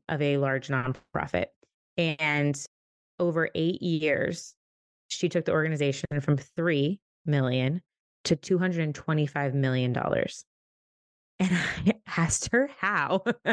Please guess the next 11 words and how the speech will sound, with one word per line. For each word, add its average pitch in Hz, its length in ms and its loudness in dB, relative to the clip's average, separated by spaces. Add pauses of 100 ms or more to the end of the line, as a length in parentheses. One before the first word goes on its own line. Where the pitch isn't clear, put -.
(120)
<laughs> 453 420 0
"What 277 180 2
was 269 140 2
your 269 140 -2
magic 190 500 0
touch?" - 360 -2 (560)
And 170 160 0
she 175 120 2
said, 170 180 -2
"I 170 80 2
invested 156 800 0